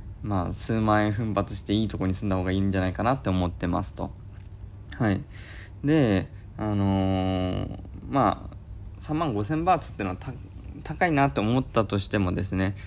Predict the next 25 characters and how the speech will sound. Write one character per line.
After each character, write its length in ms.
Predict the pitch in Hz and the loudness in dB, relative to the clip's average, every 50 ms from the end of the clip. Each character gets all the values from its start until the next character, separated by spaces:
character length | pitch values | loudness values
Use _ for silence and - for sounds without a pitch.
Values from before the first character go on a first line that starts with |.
| - - | -12 -4
ま 100 | - 135 | 0 0
あ、 40 | 113 | 2
全 140 | 101 123 143 | 4 6 6
然 100 | 160 160 | 6 6
下 160 | 151 - 120 | 4 4 4
げ 140 | 117 123 139 | 6 6 6
れ 120 | 143 160 | 6 6
る 100 | 160 139 | 6 6
ん 40 | 104 | 4
で 80 | 92 95 | 4 2
す 60 | - | 0
よ。 60 | 95 | 2
僕 280 | 95 104 110 - - 180 | 2 2 2 2 2 2
結 220 | 165 185 - - 202 | 2 0 -2 -4 0
構 120 | - 110 | 0 0
払 280 | 107 104 - 123 131 139 | 0 0 2 2 2 2
っ 60 | 135 - - | 2 -2 -4
た 100 | - - | -2 -2
方 220 | 98 98 95 92 90 | -2 0 0 0 2
で、 300 | 92 95 92 90 90 95 - - - - - - - | 4 4 4 4 2 -2 -6 -12 -14 -14 -14 -14 -4
全 220 | - 147 165 175 175 | 0 0 2 2 2
然 160 | 180 180 156 | 2 2 2
で 80 | 110 95 | 2 2
す 80 | 95 | 0
ね、 240 | 95 92 87 87 92 | 0 0 0 -2 -2